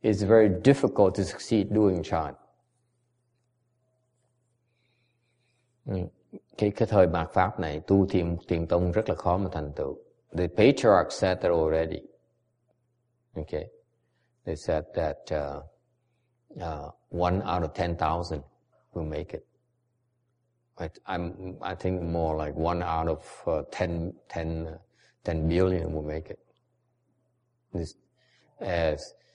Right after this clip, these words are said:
as, uh, time, uh, uh, goes by, it gets harder and harder and harder to succeed. Okay, it's very, very difficult. Hmm.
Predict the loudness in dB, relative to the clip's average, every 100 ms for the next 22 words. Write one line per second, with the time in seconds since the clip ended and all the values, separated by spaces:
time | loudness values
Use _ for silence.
0 | _ _ -2 0 2 0 -4 -12 -10 -8
1 | -8 -10 -14 _ _ _ -18 -4 -2 0
2 | -2 -4 -6 -6 -6 -6 -8 -10 -18 _
3 | -14 -12 -12 -16 -20 -12 0 2 2 2
4 | 2 2 0 -4 -6 -4 -2 -2 -2 0
5 | 2 0 -2 -4 -6 -4 -4 -4 -6 -8
6 | -8 -8 -12 -16 _ _ _ _ _ _
7 | _ _ _ _ -10 -10 -8 -10 -10 -12
8 | -12 _ _ _ _ _ _ _ _ _
9 | _ _ _ _ _ _ _ _ _ _
10 | -12 -12 -12 -20 -4 0 2 0 0 -2
11 | -8 -10 -16 -16 _ _ _ _ _ _
12 | _ _ _ _ _ _ _ _ _ _
13 | _ _ _ _ -14